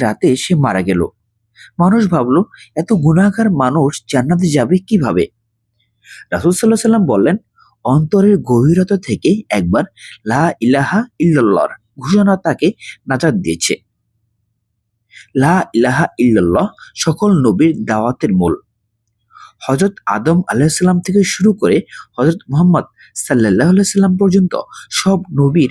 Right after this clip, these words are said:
প্রথম দাওয়াত হলো লা ইলাহা ইল্লাল্লাহ। এটি কেন এত গুরুত্বপূর্ণ? কারণ এটাই মানুষের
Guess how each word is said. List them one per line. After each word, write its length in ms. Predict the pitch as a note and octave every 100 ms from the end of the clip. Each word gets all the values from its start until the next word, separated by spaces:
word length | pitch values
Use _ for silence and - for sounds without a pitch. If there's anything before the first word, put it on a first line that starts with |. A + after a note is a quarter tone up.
| -
প্রথম 400 | - - D#3+ D3
দাওয়াত 320 | A#2+ A2 E3 F3+ -
হলো 160 | F#2+ G#3 - - -
লা 260 | G#2+ C#3+
ইলাহা 520 | F3 - G#2+ G2+ F3 C4 -
ইল্লাল্লাহ। 380 | A2 F2+ E2+ C#2+ _ _ _ _ _ - -
এটি 340 | E3 F3 B3 -
কেন 260 | C3 A#2+ F3
এত 220 | C3+ -
গুরুত্বপূর্ণ? 640 | E3+ A#2 - F2 G2 F#2 - _ _ _ _
কারণ 280 | - A#2 E3+ - _ _ _ -
এটাই 340 | D3+ A3+ A#3+
মানুষের 480 | F3 G#2+ A#2+ -